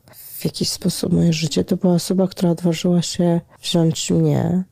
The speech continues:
trzy miesiące po operacji na przejażdżkę motorem. E, miało być piętnaście minut.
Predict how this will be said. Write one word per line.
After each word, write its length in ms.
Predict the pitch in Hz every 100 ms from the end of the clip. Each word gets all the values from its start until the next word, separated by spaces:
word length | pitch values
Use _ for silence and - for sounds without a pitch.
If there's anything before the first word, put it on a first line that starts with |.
| _
trzy 240 | - - 180
miesiące 420 | 165 - 160 175
po 100 | 170
operacji 720 | - 165 151 - - 190 233 - - - -
na 100 | 185
przejażdżkę 520 | 185 196 185 - -
motorem. 540 | 185 196 202 165 147 156 - _ _ 196
E, 120 | 190
miało 260 | 196 208
być 180 | 208 208
piętnaście 480 | - - 208 - 202
minut. 500 | 180 131 - - -